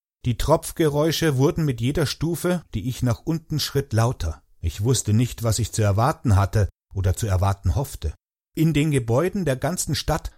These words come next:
sprach man von Veränderungen in den Stockwerken über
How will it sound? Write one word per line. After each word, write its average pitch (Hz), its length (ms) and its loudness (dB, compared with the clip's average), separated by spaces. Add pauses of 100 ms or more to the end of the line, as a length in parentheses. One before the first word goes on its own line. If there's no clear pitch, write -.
sprach 117 460 -2
man 139 180 2
von 131 200 2
Veränderungen 139 760 2
in 120 140 2
den 117 160 2
Stockwerken 120 720 0
über 143 400 2